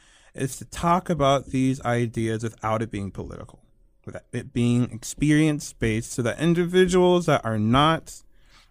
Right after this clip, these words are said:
into politics, da, da, da, da, da, the layperson, they can emotively feel an investment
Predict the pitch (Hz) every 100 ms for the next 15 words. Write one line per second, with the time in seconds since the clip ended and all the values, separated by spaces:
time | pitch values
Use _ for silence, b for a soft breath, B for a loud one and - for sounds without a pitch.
0 | - 147 175 185 185 180 175 175 175 165
1 | 165 - - _ 135 139 147 143 135 127
2 | 123 131 123 117 123 135 139 117 113 113
3 | 110 104 b b b - 131 160 120 117
4 | 127 127 117 117 - - 123 127 127 113
5 | 113 104 101 110 - 101 -